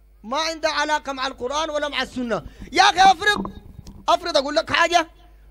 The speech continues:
دي أفرض قول ما في أجر. أها. و-، وما فيها ذنب بالنسبة لك أنت. أفرض ذنب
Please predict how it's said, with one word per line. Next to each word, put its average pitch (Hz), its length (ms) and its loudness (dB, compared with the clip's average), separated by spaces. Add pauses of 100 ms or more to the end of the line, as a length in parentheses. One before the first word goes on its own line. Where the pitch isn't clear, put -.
(220)
دي 359 320 4
أفرض 330 420 -2
قول 349 360 -4 (320)
ما 339 220 2
في 320 200 2
أجر. 240 300 -2 (420)
أها. 190 300 -4 (840)
و-، 320 220 -8
وما 359 240 2
فيها 330 200 6
ذنب 220 360 0
بالنسبة 254 380 -4
لك 220 160 -6
أنت. 202 120 -10 (380)
أفرض 226 280 -2
ذنب 294 280 4